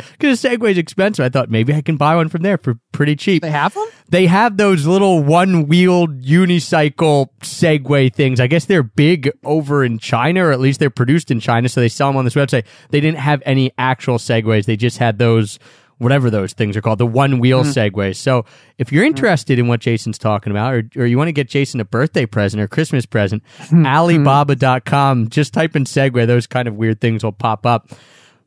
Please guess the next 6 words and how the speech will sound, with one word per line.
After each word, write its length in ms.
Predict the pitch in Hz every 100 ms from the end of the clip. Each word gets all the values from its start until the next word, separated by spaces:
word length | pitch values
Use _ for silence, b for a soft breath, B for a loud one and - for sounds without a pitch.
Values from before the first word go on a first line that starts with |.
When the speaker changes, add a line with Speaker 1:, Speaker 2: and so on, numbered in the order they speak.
| _
Speaker 1:
My 540 | - 135 180 196 196 180 _
number 320 | 135 143 143
four 600 | 135 139 117 107 95 98 _ b b b b _ -
is 360 | 156 151 131 -
right 220 | 135 196 254
on, 160 | 202